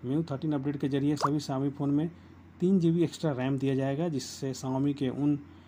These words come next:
स्मार्टफोन को काफ़ी मदद मिलेगी जिसमें छः जी बी से कैम रैम, कम रम, रैम दिए गए हैं।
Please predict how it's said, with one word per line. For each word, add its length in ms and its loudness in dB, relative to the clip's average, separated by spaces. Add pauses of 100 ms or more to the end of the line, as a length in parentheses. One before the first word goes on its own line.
(720)
स्मार्टफोन 500 -2
को 100 -4
काफ़ी 320 0
मदद 140 2
मिलेगी 380 2
जिसमें 260 -4
छः 240 -2
जी 100 2
बी 80 4
से 140 -2
कैम 280 -2
रैम, 220 -4 (320)
कम 200 6
रम, 400 0
रैम 340 2
दिए 200 0
गए 120 -4
हैं। 320 -10